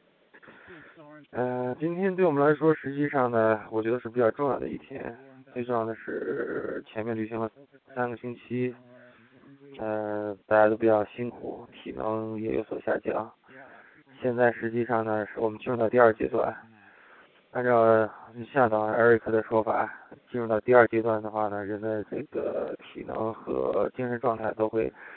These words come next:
急剧下降。呃，我不知道这个状态是不是真的，但是我想，毫无疑问，经过二十多天的行走，差不多我们已经走了四度，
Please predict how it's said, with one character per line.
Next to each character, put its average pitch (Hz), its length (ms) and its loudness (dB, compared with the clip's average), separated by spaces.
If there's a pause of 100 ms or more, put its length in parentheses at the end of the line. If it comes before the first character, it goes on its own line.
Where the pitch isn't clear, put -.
(340)
急 139 120 -2
剧 139 140 -4
下 - 200 -2
降。 113 220 -6 (1200)
呃， 143 300 6 (220)
我 113 120 0
不 143 100 2
知 156 40 10
道 131 140 12
这 139 140 4
个 127 140 6
状 123 280 2
态 120 140 0
是 127 140 -8
不 113 80 -6
是 113 220 -2
真 131 240 2
的， 110 160 -4 (120)
但 110 160 -4
是 110 280 -2
我 107 140 -2
想， - 240 -4 (800)
毫 110 140 2
无 113 100 2
疑 117 100 -4
问， - 340 -6 (120)
经 113 160 -6
过 113 100 2
二 110 80 4
十 113 80 -4
多 110 140 0
天 110 180 -6
的 104 320 -8 (120)
行 - 160 -12
走， - 280 -2 (800)
差 110 120 -2
不 107 80 -6
多 110 100 2
我 107 60 2
们 107 100 -8
已 - 20 -4
经 113 120 -4
走 - 160 0
了 - 380 0 (140)
四 123 140 -2
度， - 260 -4